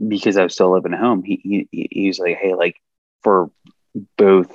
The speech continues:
my mom and myself," he's like, "Don't go into work for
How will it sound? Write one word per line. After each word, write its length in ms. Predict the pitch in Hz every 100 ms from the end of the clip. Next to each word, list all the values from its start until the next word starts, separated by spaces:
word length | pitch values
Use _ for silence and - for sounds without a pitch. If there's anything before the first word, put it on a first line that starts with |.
| -
my 220 | 98 98
mom 360 | 95 92 95 90 -
and 240 | 98 92
myself," 460 | 87 85 - 98 -
he's 100 | 85
like, 220 | 90 87 _ _ _ _ _ 104 104 101
"Don't 240 | 98 104
go 200 | 101 98
into 80 | 92
work 300 | 85 80 - -
for 500 | - 92 92 85 85